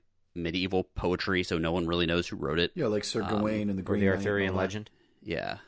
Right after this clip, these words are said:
Speaker 1: Yeah, it's like all Arthur, and, like, honestly, as I was watching it, uh, I wish that someone would just, like, I don't know how profitable it would be, but I just wish that someone would just make these type of movies where it's not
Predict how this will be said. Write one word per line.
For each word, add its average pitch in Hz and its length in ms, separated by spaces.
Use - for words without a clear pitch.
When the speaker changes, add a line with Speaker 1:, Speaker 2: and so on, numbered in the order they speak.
Speaker 1:
Yeah, 82 180
it's 85 120
like 87 120
all 90 120
Arthur, 92 320
and, 98 320
like, 95 340
honestly, 110 300
as 104 140
I 110 80
was 98 140
watching 87 380
it, 82 240
uh, 85 340
I 90 340
wish 92 420
that 82 140
someone 82 320
would 78 100
just, 78 220
like, 82 180
I 95 60
don't 90 80
know 85 60
how 82 240
profitable 80 520
it 73 60
would 82 100
be, 71 200
but - 140
I 82 100
just 80 140
wish 80 260
that - 140
someone 76 300
would 78 100
just - 160
make 78 360
these 78 600
type - 200
of - 120
movies - 400
where 82 140
it's - 240
not 78 280